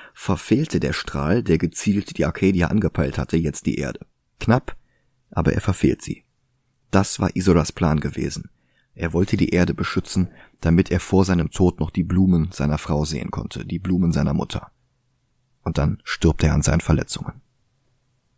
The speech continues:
Harlock stellt fest, dass die Erde jetzt wieder normal ist und auch wieder Heimkehrer anlocken wird.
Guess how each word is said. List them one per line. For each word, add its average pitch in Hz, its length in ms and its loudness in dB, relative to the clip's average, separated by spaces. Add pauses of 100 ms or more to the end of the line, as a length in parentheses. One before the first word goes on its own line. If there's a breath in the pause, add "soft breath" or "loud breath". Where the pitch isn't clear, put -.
(880)
Harlock 127 340 4
stellt - 240 0
fest, - 220 0
dass - 120 -4
die - 140 -4
Erde 160 160 0
jetzt 160 260 -2
wieder 87 160 0
normal 110 400 0
ist - 300 -6 (500)
und - 140 0
auch - 180 0
wieder 80 200 4
Heimkehrer 85 520 0
anlocken - 420 -6
wird. - 320 -16